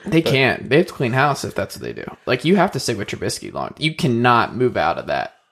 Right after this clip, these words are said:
Speaker 1: Like, you were, you
Speaker 2: They
Speaker 1: were settled in with Mitch Trubisky
Speaker 2: You can
Speaker 1: for
Speaker 2: say
Speaker 1: a
Speaker 2: that,
Speaker 1: while.
Speaker 2: but they can, but we, I, I thought that about Mariota and Jameis, and it's looking like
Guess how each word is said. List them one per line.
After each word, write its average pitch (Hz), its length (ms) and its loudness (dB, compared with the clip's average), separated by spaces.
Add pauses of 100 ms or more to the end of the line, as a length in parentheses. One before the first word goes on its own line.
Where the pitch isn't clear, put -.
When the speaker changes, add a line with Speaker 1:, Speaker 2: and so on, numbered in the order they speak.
(160)
Speaker 1:
Like, 123 220 0
you 170 200 2
were, 107 440 2
you 165 140 0
Speaker 2:
They 180 60 8
Speaker 1:
were 139 60 4
settled 120 540 2
in 104 300 0 (100)
with 117 200 -4
Mitch - 260 -6
Trubisky 107 280 -4
Speaker 2:
You 185 80 -2
can 226 80 0
Speaker 1:
for - 120 2
Speaker 2:
say 104 60 4
Speaker 1:
a - 20 2
Speaker 2:
that, 104 80 4
Speaker 1:
while. 110 160 6
Speaker 2:
but 139 60 4
they 143 80 2
can, 120 360 -10
but 117 180 -6
we, 113 240 -12
I, 160 260 0 (240)
I 123 140 2
thought 147 260 2
that 120 340 -2
about 131 300 0
Mariota 123 420 -2
and 117 120 -8
Jameis, 123 440 -8 (640)
and 131 280 2
it's 139 280 2
looking 151 280 0
like 143 400 -2